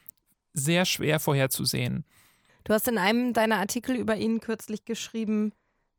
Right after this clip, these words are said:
Speaker 2: ähm, die Methode Franziskus sozusagen ist, alle zu Wort kommen zu lassen, bevor er selbst eine Entscheidung trifft. Dazu passt ja auch zum Beispiel diese Konferenz, die er jetzt einberufen hat. Ich musste ja irgendwie daran denken, dass es so gewisse,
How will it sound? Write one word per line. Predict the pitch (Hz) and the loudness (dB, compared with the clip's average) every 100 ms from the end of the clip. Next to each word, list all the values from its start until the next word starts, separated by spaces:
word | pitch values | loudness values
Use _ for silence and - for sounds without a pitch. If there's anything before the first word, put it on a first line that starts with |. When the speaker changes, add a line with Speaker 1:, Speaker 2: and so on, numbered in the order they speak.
| _ | _
Speaker 2:
ähm, | 190 196 202 202 202 196 _ - | -2 0 0 0 0 -4 _ -6
die | |
Methode | 196 190 - 233 240 208 | -4 -4 -4 -2 -2 -2
Franziskus | 208 196 - 269 - - 254 - | -2 -2 -2 -6 -6 -8 -8 -6
sozusagen | 220 - 220 214 208 214 170 | -8 -8 -4 0 0 0 -4
ist, | 196 - - | -6 -10 -4
alle | 220 | -4
zu | 202 190 | -2 -4
Wort | 180 185 - | -2 -4 -4
kommen | 220 214 | -2 -2
zu | - 190 | -2 -2
lassen, | 202 208 208 208 _ _ _ - | -2 0 -2 -2 _ _ _ -4
bevor | 196 - 202 202 | -2 0 4 4
er | 202 160 180 | 4 2 2
selbst | 180 190 - - | 2 2 0 2
eine | 185 175 | 2 2
Entscheidung | 175 - 170 185 156 - | 0 2 4 2 -2 -4
trifft. | - 151 165 | -4 -2 -2
Dazu | 151 165 | -2 -2
passt | - 175 190 | -4 -2 -2
ja | - | -2
auch | 170 | -2
zum | - 196 | -2 -2
Beispiel | 165 - - 170 185 | 0 -2 -4 -4 -4
diese | 156 156 | -6 -4
Konferenz, | 185 180 180 160 156 175 - | 0 0 0 0 0 0 -2
die | 175 | 0
er | 175 | 0
jetzt | 170 - | -2 -2
einberufen | 170 175 175 - 196 | 0 0 -2 -2 -2
hat. | 190 - - - - | -2 -8 -20 -20 -10
Ich | - | -4
musste | 214 220 | -2 0
ja | 208 - | -2 -4
irgendwie | 214 240 233 | -2 -2 -2
daran | 220 208 208 202 | -2 0 0 0
denken, | 214 240 214 | 0 0 -2
dass | 196 151 | -4 -4
es | - | -4
so | 208 185 | -4 -2
gewisse, | 196 226 - 185 | -2 -2 -2 -4